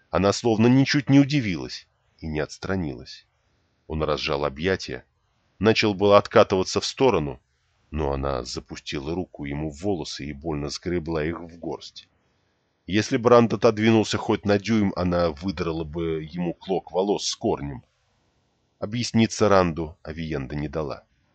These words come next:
"Я обещала своей почти сестре присматривать за тобой". Похоже, девушка говорила не только ему, но и себе.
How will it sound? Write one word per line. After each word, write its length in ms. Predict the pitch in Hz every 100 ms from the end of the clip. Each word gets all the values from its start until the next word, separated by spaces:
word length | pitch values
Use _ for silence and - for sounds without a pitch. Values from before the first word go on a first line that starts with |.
| _ _ _ _ _ _ _ _ -
"Я 220 | 92 104
обещала 560 | 98 104 - 135 117 80
своей 520 | - 82 95 90 90
почти 400 | - 92 - 92
сестре 460 | - 95 - 95 87
присматривать 760 | - 101 117 110 - 80 76
за 120 | 80
тобой". 420 | 85 82 80 73 _ _ _ _ _ _ _ _
Похоже, 400 | - - 73 71
девушка 440 | 69 82 78 - 69
говорила 680 | 78 78 78 78 76 69 -
не 160 | 78 85
только 380 | - 110 - 78
ему, 320 | 73 69 64
но 180 | 67 71
и 60 |
себе. 460 | 69 - 69 65